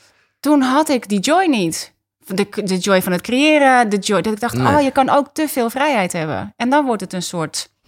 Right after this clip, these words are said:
Speaker 1: ja, voel je je een beetje
Speaker 2: Lamlendig.
Speaker 1: lamlendig.
Speaker 2: <laughs> Ja, ja, ja. Dus wat is vrijheid wel?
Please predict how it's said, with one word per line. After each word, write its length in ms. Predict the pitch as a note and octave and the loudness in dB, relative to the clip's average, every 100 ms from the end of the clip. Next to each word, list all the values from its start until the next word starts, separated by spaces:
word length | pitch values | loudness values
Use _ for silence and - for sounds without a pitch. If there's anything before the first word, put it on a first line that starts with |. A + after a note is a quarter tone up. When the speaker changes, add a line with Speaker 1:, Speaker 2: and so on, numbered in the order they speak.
| _ _ _ | _ _ _
Speaker 1:
ja, 360 | - G3 C#3+ - | -6 -4 -4 -10
voel 240 | - A#2+ G2+ | -10 -2 0
je 80 | G2+ | 4
je 60 | |
een 60 | A2+ | 4
beetje 200 | E3+ - | 4 4
Speaker 2:
Lamlendig. 380 | E3+ G3+ D#4 D#4 | 4 4 4 6
Speaker 1:
lamlendig. 240 | D#3 D3 | 4 4
Speaker 2:
<laughs> 20 | C3 | 2
Ja, 80 | |
ja, 180 | G#2+ A#2+ | 0 0
ja. 220 | G#2 F2+ - - - - | 0 -2 -6 -16 -20 -8
Dus 320 | - D#3 F#3 - | 0 2 2 0
wat 240 | B2+ C#3+ | 0 0
is 140 | C#3 | -2
vrijheid 420 | - C#3 C3+ C3 A#2+ | 0 2 2 2 2
wel? 300 | D3+ F#2 | 2 0